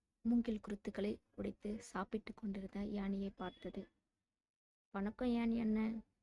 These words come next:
இன்னைக்கு நாள் ரொம்ப நல்லா இருக்கு" என்றது. தன் காலடி நின்ற முயல்குட்டியை அலட்சியமாக பார்த்தது யானை. "என் கால் நகம் அளவு கூட இல்லாத நீ எல்லாம் என்கிட்ட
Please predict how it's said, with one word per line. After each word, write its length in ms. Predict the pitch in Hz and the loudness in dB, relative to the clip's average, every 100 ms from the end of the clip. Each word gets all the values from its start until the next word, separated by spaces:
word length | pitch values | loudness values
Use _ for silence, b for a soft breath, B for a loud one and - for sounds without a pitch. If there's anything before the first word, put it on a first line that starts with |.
| - | -4
இன்னைக்கு 340 | 202 202 - 202 | -2 -2 -2 -2
நாள் 260 | 196 190 220 | 0 -2 0
ரொம்ப 280 | 226 214 220 | 0 0 0
நல்லா 260 | 226 208 | 0 0
இருக்கு" 380 | 240 220 - 233 262 - | 0 -2 -4 -6 -6 -4
என்றது. 400 | 208 202 202 - _ _ _ _ _ _ _ 214 | -2 -2 -6 -10 _ _ _ _ _ _ _ -2
தன் 160 | 214 | -2
காலடி 460 | - 208 214 214 208 | -2 -2 -2 0 2
நின்ற 460 | 202 208 202 208 214 | 2 0 0 -2 0
முயல்குட்டியை 680 | 208 208 208 202 190 202 214 | 0 -2 -4 -6 -2 -2 -2
அலட்சியமாக 680 | 190 202 - 196 190 190 | -2 -4 -2 -4 -4 -8
பார்த்தது 420 | - 175 - - 190 | -10 -12 -8 -4 -4
யானை. 300 | 180 190 196 - _ _ _ _ _ _ _ _ 220 | -2 -6 -6 -12 _ _ _ _ _ _ _ _ 0
"என் 220 | 208 196 | 0 0
கால் 340 | - 202 214 | 0 2 4
நகம் 300 | 214 208 208 | 2 2 0
அளவு 280 | 208 208 202 - | 0 0 -2 -2
கூட 160 | 202 202 | -2 0
இல்லாத 360 | 202 196 190 | 0 -2 0
நீ 160 | 196 208 202 | 2 2 2
எல்லாம் 300 | 208 247 269 _ _ - | 0 0 -2 _ _ -2
என்கிட்ட 400 | 214 208 208 | 0 0 -2